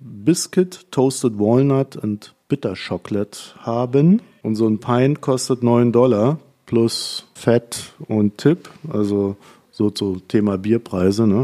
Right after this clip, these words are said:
in den U S A. Ich bin ja jetzt nicht so der große Lager-Fan, ne? Also ich hab da jetzt auch nicht so viel erwartet, aber ich fand dieses Black Lager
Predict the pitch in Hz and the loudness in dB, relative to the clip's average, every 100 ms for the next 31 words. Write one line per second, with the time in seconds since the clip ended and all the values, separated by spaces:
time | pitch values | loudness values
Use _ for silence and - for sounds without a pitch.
0 | 131 98 101 101 123 117 139 - 78 135 | 0 0 0 0 0 0 0 -2 -10 -4
1 | - 165 156 143 147 143 143 135 - 123 | 0 2 2 2 4 4 4 2 0 0
2 | 123 107 95 104 104 95 - 87 85 90 | 0 -2 0 0 0 -2 -4 -6 -2 0
3 | 127 185 120 113 117 131 131 - 131 123 | 0 0 -2 -2 -2 -2 -2 0 2 2
4 | - 117 117 117 - 110 - 110 113 101 | -2 -2 0 0 0 0 0 0 0 -2
5 | 95 98 120 101 147 - - _ 110 113 | 0 0 0 0 -2 -6 -20 _ 0 0
6 | - - - 110 147 247 - 110 120 143 | 0 -6 -2 2 2 0 -6 -8 -2 0
7 | 147 - - - _ _ - 120 - 92 | 0 -4 -8 -14 _ _ 0 0 0 -4
8 | 87 90 120 | -2 0 2